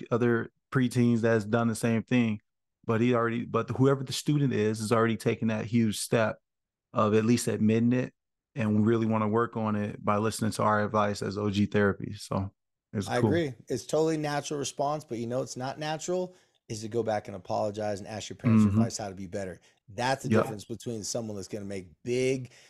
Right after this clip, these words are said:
Speaker 2: changes in their, in their reputation. 'Cause if you got that reputation as being the kid in your house, it's always wilding out, always snapping, always getting angry, always, like, venting, like, you know, just yelling at people,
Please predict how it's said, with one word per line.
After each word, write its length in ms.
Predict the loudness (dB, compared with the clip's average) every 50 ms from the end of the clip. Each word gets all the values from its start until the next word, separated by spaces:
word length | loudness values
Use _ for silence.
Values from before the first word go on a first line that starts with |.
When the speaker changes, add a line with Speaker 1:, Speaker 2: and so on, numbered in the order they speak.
| _ -10
Speaker 2:
changes 480 | -6 -4 -4 -4 -2 -2 -2 -2 -2
in 80 | -2 0
their, 240 | 0 2 2 2 0
in 220 | 0 -2 -2 -2
their 140 | 0 0 2
reputation. 640 | 2 2 0 0 -6 -4 -2 -2 0 0 -2 -6 -4
'Cause 140 | -6 -6 -4
if 60 | -2
you 100 | -2 4
got 200 | 4 4 4 6
that 100 | 4 4
reputation 600 | 4 2 0 0 -4 -2 -2 -2 -2 -2 -4 -6
as 60 | -4
being 200 | -4 -4 -4 -4
the 40 | -4
kid 220 | -4 0 0 0
in 60 | 0 0
your 80 | -2 -2
house, 300 | -2 0 0 -2 -2 -4 -12 -20 -20 -20 _ -10
it's 160 | -6 0 2
always 240 | 4 4 4 4 4
wilding 420 | 4 6 6 6 6 4 2 0
out, 300 | 0 0 0 0 -2 -2 0
always 280 | 0 0 0 2 0
snapping, 580 | 0 -2 -2 -2 -2 -2 -2 -2 -4 -4 -2 0
always 200 | 0 0 0 0
getting 240 | -2 -4 -6 -6 -6
angry, 600 | -6 -2 -2 0 0 2 2 2 2 0 0 -4 -10 -20 -14 -4 -2
always, 260 | 0 2 2 2 2
like, 160 | 0 0 0
venting, 640 | -2 0 0 0 0 0 -2 -2 -2 -2 -2 -4 -4
like, 240 | -2 -2 -4 -4 -6
you 60 | -8
know, 100 | -6 -6
just 300 | -6 -8 -8 -10 -10 -8
yelling 320 | -4 0 0 2 0 0 -2
at 80 | -4
people, 500 | -4 -2 -4 -2 0 0 2 2 0 0